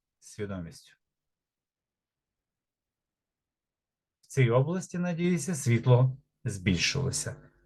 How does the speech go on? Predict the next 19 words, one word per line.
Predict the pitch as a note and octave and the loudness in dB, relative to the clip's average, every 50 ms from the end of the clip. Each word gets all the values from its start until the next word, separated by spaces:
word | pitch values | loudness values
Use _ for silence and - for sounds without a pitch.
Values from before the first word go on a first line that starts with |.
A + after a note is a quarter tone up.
| _ _ _ _ _ _ - | _ _ _ _ _ _ 4
Якщо | A#2 A#2 - - - B2+ | 4 4 6 8 10 10
Господь | B2 B2 B2+ - - A#2 A#2 A2 | 10 10 8 8 6 6 6 8
дозволить | - B2 B2 A#2 A#2 A#2+ B2 A#2+ A#2+ A#2+ - - | 8 8 8 8 8 8 8 8 8 8 8 8
і | B2+ | 8
не | A#2+ B2 B2 | 10 8 8
прийде | - B2 A#2+ A#2 A#2 A#2 G#2+ G#2+ | 6 6 4 4 4 4 2 2
в | - | 0
цю | - - C#3 C#3+ | 0 4 4 6
ніч | D3+ D#3+ D#3+ E3 E3 - - - _ _ _ _ _ _ _ _ _ _ _ _ _ _ _ _ _ _ _ _ _ - | 6 6 6 4 2 0 -4 -10 _ _ _ _ _ _ _ _ _ _ _ _ _ _ _ _ _ _ _ _ _ 2
і | C#3 | 4
завтра, | C3 B2+ C#3 C3+ C3+ C3 C3 B2+ C3 C3 C3 C3 - _ _ _ _ _ _ _ _ _ - | 6 6 8 8 8 6 6 6 6 6 4 2 -2 _ _ _ _ _ _ _ _ _ -8
ми | - G#2+ A#2+ C#3+ | 0 4 6 6
розглянемо, | F3+ G#3 G#3 F#3+ G#3+ G#3+ G#3 G#3 G#3 G#3+ G3+ G3+ G#3 G#3 G3+ - _ _ _ _ _ - | 6 6 4 4 6 6 6 6 6 4 4 6 6 4 4 2 _ _ _ _ _ -10
як | G2+ G#2+ A#2 B2+ D#3 - - _ | -4 0 0 2 0 0 -2 _
проявляється | - G3+ G3+ G3+ G3+ G3 F#3+ F#3 F#3 F#3 F#3 F#3 F3+ F3 C3+ - - - E3+ E3+ E3+ E3 E3 _ _ _ _ _ _ - | -2 0 2 2 2 0 0 0 0 0 0 0 -2 -4 -6 -8 -6 -2 0 0 0 -2 -4 _ _ _ _ _ _ -6
необновлений | G2+ G#2 A#2 C3+ D#3 E3+ E3 D#3 D#3 E3 D#3+ D#3+ E3 E3 D#3+ D#3 D3+ | -2 2 4 6 6 4 4 2 2 2 4 4 4 4 4 4 4
розум | C#3+ D3+ D3+ C#3+ C3+ C#3+ C#3 C#3 C3 C3 - _ _ _ _ | 4 4 4 4 2 2 0 0 -2 -4 -12 _ _ _ _
щодо | - - - - A#2 A2 G#2+ B2 B2+ | -16 -12 -8 -6 -4 -2 2 2 2
Бога. | - F2+ D#2+ C#2+ C#2 - - | 2 0 -4 -8 -8 -12 -16